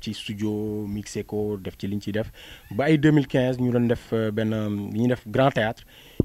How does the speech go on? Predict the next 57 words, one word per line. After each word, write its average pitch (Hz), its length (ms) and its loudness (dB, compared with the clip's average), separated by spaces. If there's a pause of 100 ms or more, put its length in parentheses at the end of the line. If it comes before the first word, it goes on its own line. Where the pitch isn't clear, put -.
(100)
ci - 80 -4
lañ 123 140 4
ko 127 120 0
boole 117 240 0
ci - 80 -4
répertoire 110 520 0
bi, 82 100 -16
ci - 80 -6
lañ 113 120 0
commencé 110 360 -6
di 104 120 -4
ko 113 120 0
jouer. 101 300 -2 (440)
Nit 113 160 2
ñi 123 120 4
di 117 80 0
ma 113 100 0
laaj, 107 220 -4
"Ah, 135 160 0
son 120 240 -2
bi 113 120 -2
moom, 104 320 -4
xam 123 200 -4
nga," 90 100 -6 (420)
ak 104 140 -6
yooyu. 101 200 0
Donc, 120 220 0 (680)
naturellement, 147 500 6
bi 135 100 -4
ñu 139 60 -2
defee 135 180 -2
son 117 220 0
bi, 98 140 -6
ay 131 240 0
années 165 160 2
après, 135 320 -2
am 131 160 -2
ku - 100 -10
tudd, 120 220 -8
euh, 110 680 -6
Karim, 123 320 -4
bu 113 80 -2
yore 113 160 0
benn 110 200 -2
mouvement 107 380 -4
bu 98 140 -6
ñuy 104 80 -2
wax - 180 -8
S 117 140 -6
O 120 80 0
S 110 160 -4
Rufisque, - 320 -6
nga 104 120 -6
xam 113 140 -4
ne 113 80 -4
moom 110 280 -6
dafa, 107 300 -6